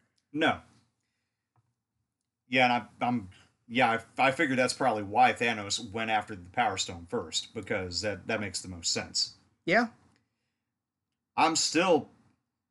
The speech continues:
Speaker 1: I'm not, I'm not gonna say, I'm not gonna say upset about it, but I kinda wanted to see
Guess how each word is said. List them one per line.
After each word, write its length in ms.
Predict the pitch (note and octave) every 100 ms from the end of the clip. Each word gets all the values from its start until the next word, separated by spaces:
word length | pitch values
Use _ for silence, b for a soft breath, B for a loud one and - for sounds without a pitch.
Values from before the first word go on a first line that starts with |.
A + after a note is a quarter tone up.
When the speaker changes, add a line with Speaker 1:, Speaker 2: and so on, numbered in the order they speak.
| _ _ _ _ _ _ _ _
Speaker 1:
I'm 160 | C3 C#3
not, 180 | F#3 -
I'm 100 | D3
not 160 | D#3+ D3+
gonna 160 | E3
say, 400 | D3 D#3+ C#3 A#2+ -
I'm 140 | C3+
not 180 | D#3+ D3+
gonna 160 | C3+
say 200 | C3 C3
upset 420 | G#2+ G#2 - C3 D3
about 280 | D3+ E3+
it, 200 | E3+ D3
but 160 | C3 A#2+
I 120 | A#2+
kinda 420 | A2+ - D3+ C#3
wanted 560 | A2+ G2 C3 C#3 C3 B2
to 100 | -
see 320 | - C#3 C3+